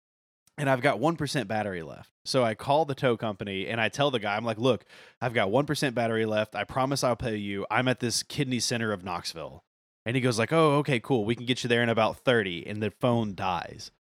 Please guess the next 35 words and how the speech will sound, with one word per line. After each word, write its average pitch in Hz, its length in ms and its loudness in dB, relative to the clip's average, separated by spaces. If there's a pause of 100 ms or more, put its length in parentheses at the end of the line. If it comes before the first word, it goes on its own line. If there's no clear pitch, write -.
(380)
So 135 140 4
I'm 123 140 2
sitting 214 320 4
here 101 360 -2
in 123 120 -4
this 143 140 0
parking 98 320 0
lot. 80 300 -2
All 131 160 2
these 120 200 0
nurses 107 400 -2
are 104 60 -2
starting 101 300 -2
to 95 80 -6
kinda 101 240 -4
come 98 180 -8
out, 90 340 -4
and 95 320 -4
about 104 400 0
an 113 100 -6
hour 117 400 6
and 98 80 -2
a 90 60 -2
half 92 280 -6
goes 80 200 -10
by. 82 400 -12 (480)
And 127 140 0
I, 139 100 4
the 123 180 4
whole 196 320 4
time 165 440 2
I'm 104 140 -2
sitting 170 300 2
there 131 120 2
thinking, 110 500 -4